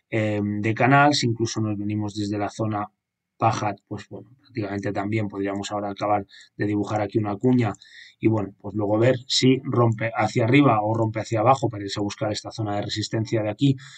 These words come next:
¿de acuerdo? Que podría ser eso, pues un, un throwback a esa zona de resistencia para luego volver a tirar. Bueno, posibilidades hay, hay muchas y, em, hasta que no ocurren, pues realmente no sabemos bien, bien, mm,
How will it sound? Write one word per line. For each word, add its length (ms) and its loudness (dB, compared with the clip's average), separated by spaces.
¿de 100 -2
acuerdo? 380 2
Que 80 -2
podría 320 -2
ser 200 -2
eso, 240 -4
pues 200 -8
un, 260 -4
un 140 0
throwback 420 4
a 20 -6
esa 300 -6
zona 360 -2
de 40 2
resistencia 560 0
para 180 -8
luego 220 -2
volver 280 -6
a 60 -6
tirar. 300 6
Bueno, 200 -4
posibilidades 640 6
hay, 360 2
hay 400 4
muchas 480 4
y, 340 8
em, 680 0
hasta 340 4
que 100 0
no 140 6
ocurren, 440 6
pues 180 0
realmente 460 -2
no 200 2
sabemos 480 -2
bien, 220 -4
bien, 260 -4
mm, 360 -16